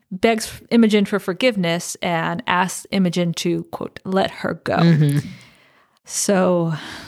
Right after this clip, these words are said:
Speaker 1: yeah, Imogen removes her gloves and then lays her bare hands against Neve's face for the first time in her entire life.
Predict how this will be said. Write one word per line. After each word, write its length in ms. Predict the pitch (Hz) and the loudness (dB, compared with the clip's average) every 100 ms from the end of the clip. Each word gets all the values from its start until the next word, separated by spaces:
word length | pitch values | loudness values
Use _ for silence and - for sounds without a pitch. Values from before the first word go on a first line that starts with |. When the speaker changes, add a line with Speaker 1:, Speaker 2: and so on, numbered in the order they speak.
| - _ - | -20 _ -6
Speaker 1:
yeah, 460 | 185 170 175 156 - | 0 2 2 0 4
Imogen 580 | 208 269 262 254 220 - | 6 6 6 4 4 4
removes 560 | 202 185 185 185 208 | 6 6 6 4 2
her 100 | - 254 | -2 -2
gloves 640 | 185 160 170 208 - - _ _ _ _ _ _ _ _ _ - | 0 0 0 -2 -6 -8 _ _ _ _ _ _ _ _ _ -4
and 200 | 180 175 | 0 2
then 240 | 180 175 170 | 2 2 2
lays 240 | 190 196 | 2 2
her 160 | 220 190 | 2 2
bare 240 | 175 185 | 2 0
hands 360 | 180 196 180 160 | 2 2 2 0
against 480 | 170 160 156 - - | 0 0 -2 -6 0
Neve's 400 | 196 170 160 - | 2 2 0 -2
face 460 | - - - - | 0 0 0 -8
for 240 | - - 196 | -8 0 0
the 120 | 175 | 0
first 400 | - - 277 - | -2 0 0 0
time 340 | - 196 196 | 2 2 2
in 120 | - 165 | 0 -2
her 340 | 185 - - | 0 -2 0
entire 380 | 180 - - - | -4 -2 0 2
life. 440 | - - - - | 2 0 -2 -12